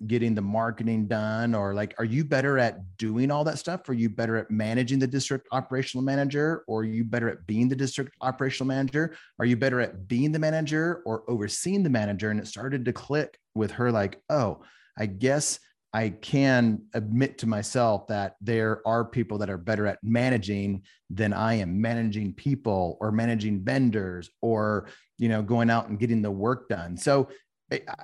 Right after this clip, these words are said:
it was, it was a struggle for me too. Even the first time I started to admit I wasn't great at operations. And even there, I said, "I'm not great at operations. I'm bad at operations. I'm much better at other things." And you said, "You're not great at operations and your wife's amazing at it." I think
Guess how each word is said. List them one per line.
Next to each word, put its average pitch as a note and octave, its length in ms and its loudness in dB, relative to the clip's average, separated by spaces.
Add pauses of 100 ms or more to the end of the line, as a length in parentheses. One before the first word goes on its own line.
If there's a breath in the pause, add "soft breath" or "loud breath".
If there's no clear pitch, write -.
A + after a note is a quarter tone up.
it D#3 100 2
was, F#3 220 4
it F#3+ 100 2
was G#3 160 4
a G3+ 40 2
struggle D#3 260 2
for C#3+ 160 -2
me B2+ 100 2
too. B2 200 0
Even C#3+ 180 2
the D3 80 0
first C3+ 260 -4
time B2 240 0
I A2+ 60 0
started A2+ 280 -2
to A2+ 60 -2
admit G#2+ 220 -2
I G#2 80 0
wasn't G2+ 360 -4
great G2+ 220 -2
at G2 80 -4
operations. F2+ 800 -8 (240)
And D3 80 4
even E3 160 4
there, G3+ 180 4
I G2 80 -2
said, G#2+ 160 -4
"I'm A2+ 80 2
not A#2 200 0
great C3 180 0
at B2 60 -2
operations. E2+ 500 -8
I'm G#2+ 80 -2
bad F3+ 220 4
at A#2 80 0
operations. D#2+ 760 -8 (220)
I'm A#2+ 240 2
much D#3+ 260 -2
better C3 220 2
at A#2+ 120 2
other A2+ 220 0
things." D#2+ 460 -8 (360 loud breath)
And A2+ 240 4
you C#3 120 4
said, A2+ 260 0
"You're G#2+ 80 0
not G2 220 -2
great G2 180 -2
at F#2+ 60 -2
operations F#2 580 -2
and G2+ 100 0
your G2 120 0
wife's F#2+ 320 -2
amazing C3+ 480 2
at D2+ 180 -6
it." B1 140 -10 (320)
I A2+ 80 2
think C#3+ 360 0